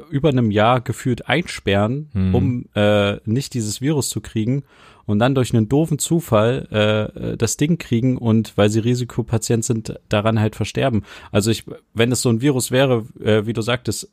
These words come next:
Speaker 1: man kriegt es selber und dann ist man halt nicht ansteckend, <laughs> sondern entweder man stirbt dran oder nicht, dann ist es halt das eigene Problem, sag ich jetzt mal.
Speaker 2: Ja.
Speaker 1: Äh, das ist, äh, doof, aber wenn
Speaker 2: Aber
Speaker 1: man
Speaker 2: hier
Speaker 1: halt
Speaker 2: geht es jetzt
Speaker 1: diese
Speaker 2: darum, gesellschaftlich zu denken und weiter zu denken,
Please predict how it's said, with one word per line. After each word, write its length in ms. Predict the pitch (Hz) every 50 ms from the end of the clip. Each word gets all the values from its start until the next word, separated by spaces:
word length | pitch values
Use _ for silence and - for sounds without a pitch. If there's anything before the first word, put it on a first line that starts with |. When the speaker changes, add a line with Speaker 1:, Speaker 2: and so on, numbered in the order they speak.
| _ -
Speaker 1:
man 180 | 107 104 104
kriegt 260 | - - 147 143 - -
es 120 | 107 -
selber 420 | - 117 120 139 143 147 151 156 - - _ - - - _ _ _ -
und 160 | 113 104 101
dann 120 | 110 117
ist 140 | 123 120 -
man 140 | 127 117 117
halt 180 | 113 117 -
nicht 140 | - 113 -
ansteckend, 400 | 123 123 123 - - 131 117 113 104
<laughs> 0 |
sondern 280 | 120 120 104 107 113
entweder 360 | - 123 107 - 123 110 107
man 160 | 101 101 98 -
stirbt 400 | - - - 135 139 - - -
dran 140 | 117 107
oder 180 | 110 101 101 101
nicht, 240 | 110 139 156 - - _ - _ _ -
dann 160 | 101 98 107
ist 140 | 117 120 127
es 120 | 113 -
halt 180 | 131 113 101 107
das 120 | 101 -
eigene 300 | 104 107 107 107 110 104
Problem, 420 | - - 104 95 101 113 123 117
sag 140 | 104 107 95 95
ich 80 | 95
jetzt 160 | 101 92 -
mal. 200 | - 92 90 90 101 _ -
Speaker 2:
Ja. 520 | 101 98 98 87 92 98 98 95 95 95
Speaker 1:
Äh, 40 | - - - - - - _ _ -
das 140 | 110 104 113
ist, 260 | 113 - - - -
äh, 240 | - 117 110 101 101
doof, 440 | 90 - 110 113 131 156 151 - - -
aber 480 | - 104 101 104 101 101 104 101 - 104 101
wenn 140 | 110 110
Speaker 2:
Aber 40 | 107 110
Speaker 1:
man 40 | 107 104
Speaker 2:
hier 60 | -
Speaker 1:
halt 100 | - -
Speaker 2:
geht 100 | 147 135
es 140 | 131 - -
jetzt 80 | 131 101
Speaker 1:
diese 120 | 98 -
Speaker 2:
darum, 180 | - 120 127 117
gesellschaftlich 600 | 117 107 117 123 135 - 123 117 - - 104 -
zu 100 | - 92
denken 240 | 87 98 85 76 85
und 160 | 87 98 -
weiter 280 | 110 117 135 - 127 104
zu 120 | - -
denken, 100 | 95